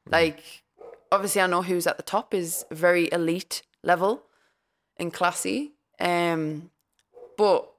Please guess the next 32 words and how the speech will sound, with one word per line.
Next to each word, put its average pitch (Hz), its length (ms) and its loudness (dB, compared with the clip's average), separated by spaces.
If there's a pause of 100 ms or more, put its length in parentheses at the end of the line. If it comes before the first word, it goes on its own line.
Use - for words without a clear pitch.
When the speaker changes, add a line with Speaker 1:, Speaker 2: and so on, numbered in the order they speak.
(120)
Speaker 2:
I'm, 180 160 -2
I'm 185 120 4
a 185 60 -4
quick - 240 -4
learner. 175 480 2
Look 185 180 -2
what 190 100 0
I've 170 180 0
done 175 220 -2
in 170 320 -4
the 175 120 -6
space 160 300 -2
of 160 80 -8
time. 165 320 -2 (380)
I've 180 200 -2
been 202 180 -4
amateur 190 340 0
and 175 100 -2
pro 185 220 2
sometime 180 460 -2
that, 165 180 0 (340)
i-, - 40 -4
in 139 420 -4
the 175 80 0
amount 175 220 2
of 175 60 -6
time 170 200 -2
people 180 260 -4
have 165 100 -4
just 170 140 -6
been 165 160 -4
pro. 175 340 0